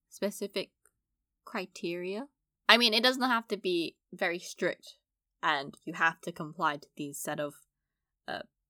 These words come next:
characteristics to be my friend. But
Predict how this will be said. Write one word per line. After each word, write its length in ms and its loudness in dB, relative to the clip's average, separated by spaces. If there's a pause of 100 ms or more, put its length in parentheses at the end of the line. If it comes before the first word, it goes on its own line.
(600)
characteristics 880 -4
to 100 -8
be 140 -4
my 180 -6
friend. 380 -6 (560)
But 260 4